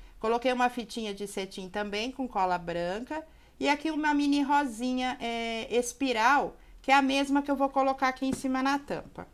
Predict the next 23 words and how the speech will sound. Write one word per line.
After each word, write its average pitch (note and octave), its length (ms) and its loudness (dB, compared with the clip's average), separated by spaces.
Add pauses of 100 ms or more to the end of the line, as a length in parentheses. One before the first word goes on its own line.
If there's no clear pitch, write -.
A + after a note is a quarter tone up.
(560)
Então, D#4 240 4
pra F#4 160 2
decorar D4 520 2
a F#3 40 0
tampa, F3+ 680 0 (800)
eu F3+ 100 -4
fiz C4+ 200 0
um D4+ 120 4
molde A#3+ 520 4
de A3+ 100 -4
uma G#3+ 160 -2
borboleta F3+ 1040 -2 (480)
comum. A#3 580 2
Isso D4 160 -2
aqui A3+ 140 -6
eu A3+ 80 -2
tô G#3+ 140 -2
usando G3+ 240 -4
papel F#3+ 260 -2
cartão, E3+ 880 -4 (840)
que C#4+ 160 2
tem, G#3 540 2 (260)
é, F#3 200 2